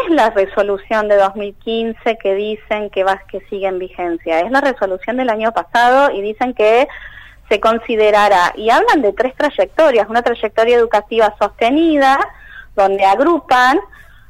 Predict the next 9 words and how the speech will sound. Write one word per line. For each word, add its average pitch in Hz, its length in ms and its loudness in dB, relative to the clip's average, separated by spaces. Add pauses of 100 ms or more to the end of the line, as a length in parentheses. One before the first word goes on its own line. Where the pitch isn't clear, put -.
(120)
lo 170 300 0
que 180 300 2 (280)
en 170 200 -6
la 160 60 0
escala 226 340 0
anterior 269 680 2 (240)
incluía 202 760 0
a 185 280 0
un 190 280 -4